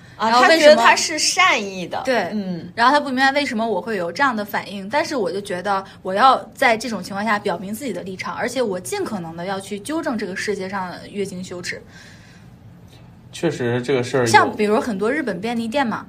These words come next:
Speaker 2: 你买，专，专门只买一个卫生巾的时候，他会专门贴心的为拿一个黑色的
Speaker 3: 不透明的那个袋子。
Speaker 2: 对，对，对，给你包裹起来，这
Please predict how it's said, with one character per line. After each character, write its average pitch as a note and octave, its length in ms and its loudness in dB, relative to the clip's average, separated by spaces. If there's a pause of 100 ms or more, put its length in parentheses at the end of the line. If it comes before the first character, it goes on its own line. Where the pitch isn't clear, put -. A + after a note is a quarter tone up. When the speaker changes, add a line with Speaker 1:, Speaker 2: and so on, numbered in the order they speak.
Speaker 2:
你 A#3 40 -10
买， A3 300 0 (300)
专， D#4+ 260 -4
专 E4+ 180 4
门 G3+ 220 -2
只 A3 100 -10
买 A3+ 240 -4
一 - 80 -14
个 F#3+ 120 -8
卫 A3+ 100 -4
生 A#3 180 -8
巾 B3 140 -6
的 A#3+ 100 -2
时 - 140 -10
候， F3+ 220 -12
他 - 100 -4
会 B3+ 140 -2
专 G4+ 280 4
门 F#3 280 -4
贴 D4+ 240 -6
心 D4+ 240 -6
的 A#3 80 0
为 G#3+ 120 -4
拿 F#3 240 -2
一 G3+ 80 -6
个 G#3 140 -4
黑 F4+ 300 2
色 D#4 180 2
的 F#3 120 -4
Speaker 3:
不 C#3+ 180 8
透 F3 240 8
明 C3 260 0
的 C#3+ 140 8
那 C#3 80 0
个 C3 80 4
袋 C3+ 240 10
子。 A#2+ 80 6
Speaker 2:
对， - 80 4
对， - 80 4
对， A3 80 0
给 A3+ 60 0
你 A3+ 100 -2
包 A3+ 260 0
裹 F#3+ 160 -4
起 - 160 -10
来， F3 260 -6
这 G4 140 -2